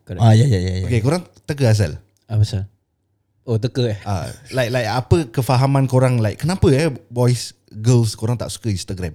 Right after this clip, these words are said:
Speaker 3: Kenapa?
Speaker 1: Hmm, maybe, uh, untuk aku, aku punya opinion, maybe because, uh, tak ada banyak they, they can't do much lah, uh, kat Instagram.
Speaker 3: In what sense, bro?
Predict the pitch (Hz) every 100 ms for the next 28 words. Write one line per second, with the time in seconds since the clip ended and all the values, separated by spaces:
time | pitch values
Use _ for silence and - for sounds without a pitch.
0 | - 95 104 69 - _ _ _ _ _
1 | _ _ 117 113 110 117 127 165 165 151
2 | - 113 104 107 107 104 107 104 _ 113
3 | 104 104 - 131 110 - 110 107 101 117
4 | 117 131 147 143 123 139 131 110 135 131
5 | 127 _ _ 113 110 107 107 107 107 107
6 | 107 107 - _ _ _ 110 95 117 120
7 | 117 110 110 113 110 107 107 107 107 104
8 | 101 95 101 110 120 123 123 123 _ 143
9 | - 214 185 170 160 113 104 101 113 -
10 | _ 107 104 98 101 107 104 104 98 98
11 | _ _ _ _ _ _ 104 98 95 -
12 | - 87 82 69